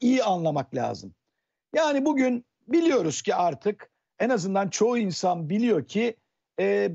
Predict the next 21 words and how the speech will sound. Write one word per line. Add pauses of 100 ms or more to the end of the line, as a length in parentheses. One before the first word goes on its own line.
bu
örgütler
aslında, (420)
e, (420)
bir
takım
küresel (240)
güçlerin (280)
taşeronu
olarak
görev
yapıyor. (640)
Yani (340)
küresel
vekalet
savaşlarının, (380)
operasyonların
bir
piyonu (260)
ve
taşeronu.